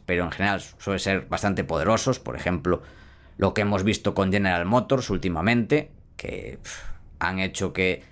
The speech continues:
la compañía se pone en huelga y pierde, pues, toda la rentabilidad del año por una huelga. Eso no pasa en otros negocios, pues en automovilística sí, y en aerolíneas sí, e incluso peor. Además,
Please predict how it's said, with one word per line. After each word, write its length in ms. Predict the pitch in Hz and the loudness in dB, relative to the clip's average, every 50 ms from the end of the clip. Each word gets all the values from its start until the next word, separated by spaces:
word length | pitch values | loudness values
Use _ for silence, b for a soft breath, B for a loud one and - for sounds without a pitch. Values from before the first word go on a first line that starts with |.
| B B | B B
la 160 | - - 110 | -4 -2 -2
compañía 640 | - 110 101 95 101 101 107 117 113 98 78 71 - - - - - - | 0 0 0 2 2 2 2 2 2 0 0 -2 -8 -16 -20 -20 -20 -20
se 160 | - - - 92 | -10 -8 -4 0
pone 220 | 82 107 107 107 | 2 4 4 4
en 100 | 104 107 | 6 6
huelga 460 | 117 139 143 151 147 170 180 - - _ _ _ - - - - | 6 6 6 6 6 4 2 2 -2 _ _ _ -20 -20 -4 -2
y 120 | 113 107 | 0 0
pierde, 640 | - - 135 147 151 151 143 151 180 180 - b b b b b b b b b b - - | 2 4 6 6 6 4 4 4 4 2 2 b b b b b b b b b b -8 -2
pues, 300 | - 95 95 95 - - | 2 2 2 2 2 2
toda 140 | 131 123 120 | 4 6 6
la 60 | 120 | 6
rentabilidad 500 | 127 127 113 95 123 117 123 131 135 131 | 4 4 2 2 2 4 6 6 6 6
del 140 | 120 98 82 | 4 2 0
año 240 | 82 82 85 - - - - - - - - - - - | 0 -2 -6 -12 -16 -20 -20 -20 -20 -20 -20 -20 -4 2
por 140 | - 117 | 4 6
una 180 | 127 131 117 95 | 6 8 6 4
huelga. 360 | 90 92 85 80 78 - - - - - - - - - - - - - - - | 2 0 0 -2 -4 -6 -12 -18 -20 -20 -20 -20 -20 -20 -20 -20 -20 -20 -12 -8
Eso 280 | - 90 - - 107 | -4 -2 2 4 4
no 160 | 104 107 85 | 4 4 4
pasa 240 | - 110 101 - 104 | 4 2 2 0 -2
en 80 | 101 101 | -2 -2
otros 560 | 101 - - 98 98 95 90 - - - b b b b b b b b b b - | -2 -2 0 0 2 0 0 -2 -6 -12 b b b b b b b b b b -4
negocios, 580 | - 92 95 110 113 156 - - - - - - | 0 2 2 2 2 2 -2 -8 -16 -16 -18 -14
pues 320 | - - 78 - - - - - - - | -10 -10 -8 -8 -8 -10 -12 -16 -12 -4
en 60 | - 87 | 0 0
automovilística 760 | 90 90 - 95 90 90 92 95 101 92 - 104 - 107 | 0 2 2 2 4 4 6 4 4 2 0 0 0 0
sí, 380 | 92 - - 123 127 143 147 - - - - _ | 0 2 2 2 2 2 0 -6 -16 -20 -14 _
y 100 | - 98 | -2 0
en 80 | 104 92 | 0 2
aerolíneas 880 | 90 87 90 92 90 92 104 104 110 113 123 127 - - - - - - _ | 2 0 0 2 2 2 2 4 4 4 2 2 0 -4 -10 -16 -20 -20 _
sí, 360 | - - - 113 127 151 - | -4 2 4 6 6 4 4
e 60 | - 98 | 2 0
incluso 400 | 92 92 95 113 110 127 110 - | 0 2 4 4 4 4 2 2
peor. 300 | 92 85 80 73 - - - - - b b b b b b b b b b b b - - - - - | 0 0 0 -2 -4 -8 -16 -20 -20 b b b b b b b b b b b b -20 -20 -20 -12 -4
Además, 520 | - - 95 95 92 101 107 113 110 - | -2 0 0 2 2 2 2 2 0 -4